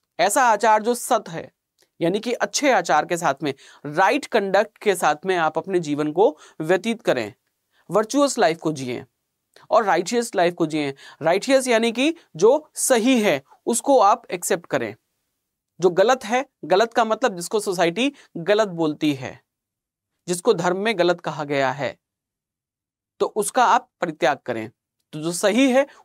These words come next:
उसका अंगीकरण करें, तो उसी को धर्म कहा गया है। And serving humanity,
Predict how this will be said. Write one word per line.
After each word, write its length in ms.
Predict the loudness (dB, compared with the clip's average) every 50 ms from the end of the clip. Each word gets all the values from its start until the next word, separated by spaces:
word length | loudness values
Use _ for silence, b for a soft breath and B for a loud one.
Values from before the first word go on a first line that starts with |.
| -6
उसका 280 | -6 -6 -2 0 0 2
अंगीकरण 480 | 2 2 0 0 -2 -2 -2 -4 -4
करें, 280 | -4 -4 -6 -6 -8 -10 b b b b _ _
तो 280 | 4 4 4 2 0 _ -10
उसी 220 | -10 -8 -6 -2
को 120 | 0 2 2
धर्म 280 | 2 2 0 0 0
कहा 200 | -2 -4 -4 -4
गया 200 | -2 0 0 0
है। 200 | 0 0 -2 -2 B B B B -2
And 160 | 0 0 0 0
serving 380 | 0 0 0 2 0 -2 -2 -2 -2
humanity, 520 | -2 -2 -2 -2 -2 -2 -2 -2 -2 -2